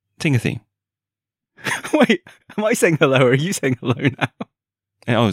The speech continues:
Speaker 1: I said Timothy and myself.
Speaker 2: <laughs> You're allowed to say your own name. It's okay.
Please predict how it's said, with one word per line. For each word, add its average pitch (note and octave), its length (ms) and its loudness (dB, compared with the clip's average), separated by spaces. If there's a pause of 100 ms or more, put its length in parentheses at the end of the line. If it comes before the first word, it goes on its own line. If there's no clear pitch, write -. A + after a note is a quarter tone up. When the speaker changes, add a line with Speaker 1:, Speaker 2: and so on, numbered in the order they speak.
Speaker 1:
I A2+ 100 2
said G#2 300 0
Timothy G#2+ 520 2
and A2+ 120 -2
myself. G#2 580 -4 (1000)
Speaker 2:
<laughs> - 920 -16
You're A#3 140 4
allowed G3+ 160 2
to D#3 80 0
say B2 140 4
your G#2+ 160 4
own G#2 120 4
name. F#2+ 280 2
It's A2 140 0
okay. G2 440 -2